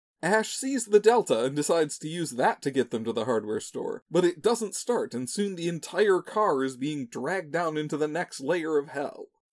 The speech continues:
Things look bleak, but Ash is the chosen one after all. And even down here, that counts for something. The Delta erupts from the ground,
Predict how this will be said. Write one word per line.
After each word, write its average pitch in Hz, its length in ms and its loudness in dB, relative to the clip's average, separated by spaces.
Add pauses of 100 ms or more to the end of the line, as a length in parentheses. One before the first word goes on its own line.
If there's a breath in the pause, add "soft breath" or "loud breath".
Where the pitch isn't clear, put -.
(220)
Things 214 300 0
look 220 280 2
bleak, 147 480 -4 (440)
but 120 220 -4
Ash 131 280 -2
is 120 140 -10
the 117 100 -6
chosen 120 500 -2
one 113 220 -12
after - 380 -14
all. - 180 -20 (320)
And 131 160 -4
even 190 240 0
down 139 220 0
here, 131 400 -6 (120)
that 156 300 2
counts 117 320 -6
for - 180 -18
something. - 520 -8 (440)
The 147 120 2
Delta 175 420 2
erupts 170 540 -2
from 208 220 2
the 196 80 4
ground, 165 500 0